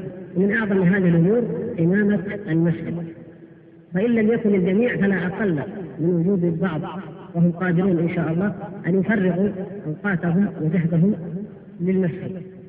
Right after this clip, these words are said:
للقيام بحق الله تبارك وتعالى من الدعوة وإحياء رسالة المسجد في هذا البيت من بيوت الله تبارك وتعالى، مع هؤلاء الناس الذين ما يأتون إلا ب-، ب-، بقصد وجه الله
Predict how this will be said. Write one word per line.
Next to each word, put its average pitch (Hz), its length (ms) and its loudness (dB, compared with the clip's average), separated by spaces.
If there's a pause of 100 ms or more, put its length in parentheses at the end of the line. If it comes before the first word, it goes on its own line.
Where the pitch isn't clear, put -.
للقيام 190 500 0
بحق 170 440 -4
الله 170 280 0
تبارك 170 460 -2
وتعالى 190 560 -2 (140)
من 165 120 2
الدعوة 175 480 0 (400)
وإحياء 165 720 0
رسالة 180 400 0
المسجد 185 440 2 (340)
في 170 100 2
هذا 180 180 2
البيت 180 340 0
من 170 80 2
بيوت 170 260 2
الله 170 260 0
تبارك 175 440 -2
وتعالى، 180 480 -2 (360)
مع 175 180 0
هؤلاء 190 420 2
الناس 208 320 2 (180)
الذين 190 420 2
ما 247 80 4
يأتون 240 420 0
إلا 220 400 2 (520)
ب-، 175 200 -2
ب-، 185 200 0
بقصد 208 540 0 (340)
وجه 185 320 2
الله 196 380 2